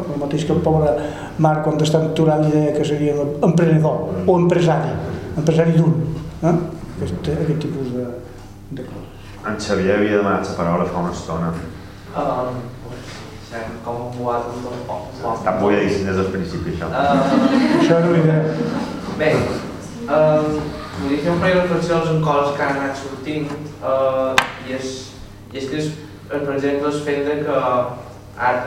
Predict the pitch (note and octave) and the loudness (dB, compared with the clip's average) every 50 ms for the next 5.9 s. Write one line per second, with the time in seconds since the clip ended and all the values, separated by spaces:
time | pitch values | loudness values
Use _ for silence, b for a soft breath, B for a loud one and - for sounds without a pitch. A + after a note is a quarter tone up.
0 | C#3 C3+ C3 B2+ B2+ B2+ - - B2+ B2 B2+ B2 B2+ B2+ C3+ C3+ C3+ C3+ C#3+ C#3 | 0 0 0 0 -2 -2 -4 -4 -4 -2 -2 -2 -2 -4 -4 -4 -2 0 0 2
1 | D3+ D#3 D#3 E3 D#3+ D#3+ E3 D#3+ D3+ D3+ D3+ D#3 D3+ D3+ C#3+ C#3 C#3+ C#3+ C#3+ C#3+ | 2 2 2 0 0 0 -2 -2 -4 -2 -2 -2 -2 -2 -2 -2 0 0 0 0
2 | C#3 B2 A#2+ - D3+ D3 C#3 C#3 - - A#2+ A#2+ - - - - B2 B2 A#2+ A#2+ | 0 0 2 2 4 4 2 2 0 0 -2 -2 -2 -2 -4 -4 -2 -2 0 0
3 | A#2+ A#2 A#2 A#2+ A#2+ B2 A#2+ A#2+ - - - - - - C3+ B2+ B2+ B2+ B2+ B2 | 0 2 2 2 2 0 -2 -4 -8 -12 -14 -14 -12 -10 -8 -6 -2 2 2 4
4 | B2 B2 B2 B2 A#2+ A#2 A#2+ A#2 - - - - - - - - - - - - | 4 2 2 0 -2 -4 -4 -4 -6 -8 -10 -12 -14 -16 -16 -16 -16 -16 -16 -12
5 | - - B2 B2 C3 C3+ C#3 C#3 C#3+ C#3+ D3+ D#3 D3 C3+ C3+ C3+ C#3 C#3 | -8 -4 -4 -2 0 0 0 0 -2 -2 -2 -2 0 0 0 0 0 -2